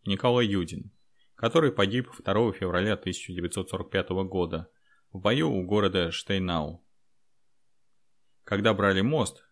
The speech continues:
он на подступах погиб от осколка снаряда. А в апреле сорок пятого года ему посмертно присвоили звание Героя Советского Союза.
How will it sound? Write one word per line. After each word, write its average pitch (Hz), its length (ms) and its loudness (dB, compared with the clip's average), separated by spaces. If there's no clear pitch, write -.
он 107 220 -2
на 98 140 0
подступах - 600 -2
погиб 101 360 -2
от 82 140 -6
осколка 87 360 -4
снаряда. 80 540 -4
А 92 100 0
в 87 60 2
апреле 151 380 2
сорок 135 280 -2
пятого 120 300 0
года 104 440 0
ему 107 280 0
посмертно 113 500 -2
присвоили 101 600 -2
звание 92 380 -2
Героя 87 300 -2
Советского 82 460 -4
Союза. 85 560 -6